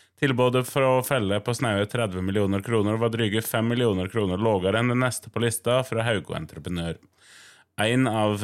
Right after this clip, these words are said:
tilbyderne fikk ikke tilbudet godkjent av Statens vegvesen. Kontraktavtalen varer ut tjue tjuetre, men har en gjensidig opsjon på ytterligere ett år.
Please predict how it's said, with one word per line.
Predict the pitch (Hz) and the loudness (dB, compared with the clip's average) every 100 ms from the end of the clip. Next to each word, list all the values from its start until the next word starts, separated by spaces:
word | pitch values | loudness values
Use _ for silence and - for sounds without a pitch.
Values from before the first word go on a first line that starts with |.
| 110 104 | 2 2
tilbyderne | 117 92 95 95 101 127 135 - | 0 0 0 2 2 2 0 -2
fikk | 135 147 | -4 -4
ikke | 135 - 113 110 | -6 -4 -2 -2
tilbudet | 107 87 95 107 | -2 -2 -2 -2
godkjent | 98 90 117 123 95 | -2 0 -2 0 -2
av | 87 | -2
Statens | 80 87 82 82 - | -2 -4 -6 -8 -6
vegvesen. | 90 80 80 - 92 - _ _ _ - _ _ | -6 -4 -6 -6 -10 -14 _ _ _ -20 _ _
Kontraktavtalen | 151 147 143 - 135 131 135 139 | 0 2 0 0 0 2 2 4
varer | 139 113 110 | 4 4 2
ut | 98 - | 0 0
tjue | 110 92 | -2 -2
tjuetre, | 90 104 104 120 127 | -2 -2 -2 0 0
men | 131 123 | 2 2
har | 117 104 | 2 2
en | 110 120 | 2 2
gjensidig | 120 117 101 98 117 | 0 0 -2 0 0
opsjon | 117 110 98 113 | 0 0 0 0
på | 131 | -2
ytterligere | - 87 95 98 90 | -2 -2 -2 -2 -6
ett | - - | -10 -8
år. | 85 | -8